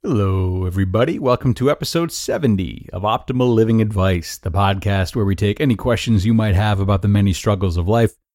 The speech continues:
and get them answered for you here on the show. I am your host, certified life coach, Greg Audino. We've got a really great question sent in today about parenting, the parenting of boys specifically. Now, I'll get into it more in the post, but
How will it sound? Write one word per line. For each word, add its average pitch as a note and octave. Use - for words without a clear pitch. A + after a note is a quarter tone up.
and A2+
get G#2
them G2
answered G2
for G2
you G2
here F#2+
on F2+
the F#2
show. -
I G#2+
am A#2
your G2+
host, A#2
certified G2+
life F#2+
coach, -
Greg G2+
Audino. G#2
We've G3+
got F#3+
a C#3
really E3
great D#3+
question D3+
sent C3+
in C3+
today B2+
about B2
parenting, B2+
the G#2
parenting E3+
of A#2+
boys C3
specifically. -
Now, G#2+
I'll B2
get D#3+
into C#3+
it A2+
more C3
in A2
the G2
post, -
but -